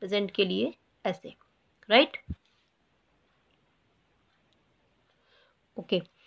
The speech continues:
तो फिर एक, let's take another example। श्याम प्रतिदिन नहाया करता था, श्याम used to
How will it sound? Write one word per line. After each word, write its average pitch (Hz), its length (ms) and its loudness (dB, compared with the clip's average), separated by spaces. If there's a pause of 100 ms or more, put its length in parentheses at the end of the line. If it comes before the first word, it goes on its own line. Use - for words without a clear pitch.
(240)
तो 240 100 8
फिर 262 260 10 (480)
एक, - 140 -8 (260)
let's 208 260 4
take 233 160 8
another 214 320 12
example। 202 380 4 (360)
श्याम 262 400 10
प्रतिदिन 247 460 8
नहाया 233 320 6
करता 214 380 6
था, 170 300 0 (1120)
श्याम 226 420 10
used 208 400 6
to 269 140 6